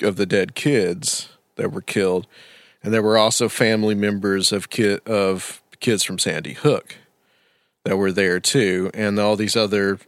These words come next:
teachers and administrators, uh, some from D C and some from other places. And so he was making this forum,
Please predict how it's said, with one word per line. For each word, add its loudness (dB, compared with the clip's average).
teachers 0
and -2
administrators, 0
uh, -4
some 2
from -2
D -2
C 0
and -2
some 0
from -4
other -2
places. -2
And -2
so 4
he 4
was 2
making 0
this 2
forum, 2